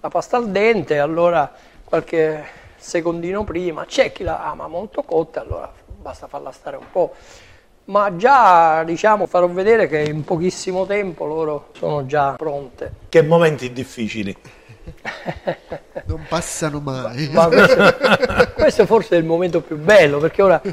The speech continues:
Speaker 1: vi, vi invito a una cucina di quelle, di, a mo' di fast food.
Speaker 2: Siamo
Speaker 1: Veloce.
Speaker 2: costretti a mangiare.
Speaker 1: Una cu-, una cucina veloce
Speaker 2: Mamma.
Speaker 1: all'impiede.
Speaker 3: Faremo questo sacrificio.
Speaker 1: Una cucina veloce all'impiede. Attenzione, questi si mangiano col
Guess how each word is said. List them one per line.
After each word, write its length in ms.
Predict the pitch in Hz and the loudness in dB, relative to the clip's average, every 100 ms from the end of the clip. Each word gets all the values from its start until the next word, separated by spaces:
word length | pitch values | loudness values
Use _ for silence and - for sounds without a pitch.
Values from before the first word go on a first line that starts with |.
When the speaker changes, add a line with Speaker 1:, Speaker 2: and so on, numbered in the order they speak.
| - - | -8 -2
Speaker 1:
vi, 240 | 190 190 | 0 0
vi 140 | 190 214 | 2 4
invito 840 | 208 208 220 269 269 269 262 247 - | 6 6 8 8 6 8 6 6 4
a 200 | 190 202 | 6 6
una 260 | 202 208 | 4 0
cucina 800 | 196 202 - 233 226 208 202 202 | -2 -10 -8 -6 -2 0 -2 -4
di 100 | 190 | -10
quelle, 1000 | 185 208 196 196 190 185 185 180 175 202 226 | -4 -4 -2 -2 0 0 -4 -8 -10 -10 -10
di, 200 | 196 254 - - - | -10 -10 -12 -18 -12
a 80 | - | -4
mo' 200 | 220 269 | -2 -2
di 120 | 202 | -2
fast 320 | - 202 - - | -4 -6 -6 -10
food. 500 | 226 190 143 - 127 - _ | -4 -4 -4 -10 -14 -14 _
Speaker 2:
Siamo 320 | - - 233 | 2 6 6
Speaker 1:
Veloce. 200 | 208 214 | 8 8
Speaker 2:
costretti 580 | 185 147 240 - - 220 | 8 8 6 6 4 4
a 80 | |
mangiare. 580 | 185 175 160 139 147 190 - | 4 2 0 2 4 4 2
Speaker 1:
Una 80 | - - | -4 -6
cu-, 80 | |
una 140 | 254 226 | -4 -4
cucina 380 | - - 254 240 | -6 -6 -4 -2
veloce 520 | 226 226 185 151 185 | 0 0 -2 -4 -4
Speaker 2:
Mamma. 220 | 190 190 190 | 0 4 4
Speaker 1:
all'impiede. 220 | 151 - - | 4 4 6
Speaker 3:
Faremo 220 | 226 196 | 6 4
questo 280 | 180 - 165 | 4 0 0
sacrificio. 760 | 170 170 170 156 147 - 135 190 | 0 2 -2 -2 -4 -6 -10 -6
Speaker 1:
Una 140 | 202 | -4
cucina 400 | 214 - 226 214 | -2 -4 -2 -2
veloce 360 | 208 233 220 220 | -2 -4 -4 -6
all'impiede. 600 | 196 196 170 185 165 185 | -8 -10 -6 -4 0 0
Attenzione, 920 | 180 - 196 - 220 220 208 196 - | -2 -2 -4 -2 -2 0 -2 -6 -6
questi 320 | - 202 - | -6 -6 -2
si 120 | 185 175 | 0 0
mangiano 380 | 180 - 165 | -2 -2 -2
col 100 | - | -6